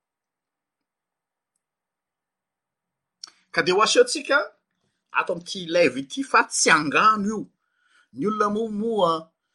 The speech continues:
zay foana ny argument, ny olona rehefa tsy manana argument dia hoe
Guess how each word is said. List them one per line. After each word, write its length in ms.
zay 120
foana 260
ny 80
argument, 340
ny 80
olona 120
rehefa 200
tsy 220
manana 320
argument 440
dia 120
hoe 160